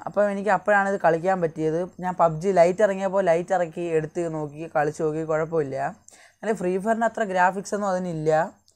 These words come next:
just ഒന്ന് കളിക്കാവുന്നത്, കളിക്കാൻ പറ്റുന്നതേ ഉള്ളൂ. അല്ലാതെ വേറെ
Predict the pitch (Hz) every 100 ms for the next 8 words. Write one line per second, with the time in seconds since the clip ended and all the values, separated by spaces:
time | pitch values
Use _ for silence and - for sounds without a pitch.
0 | _ _ _ _ _ _ - 180 - 247
1 | 233 220 196 190 220 220 214 202 170 196
2 | 190 185 214 202 190 196 196 175 156 160
3 | 190 - - 175 190 175 165 175 196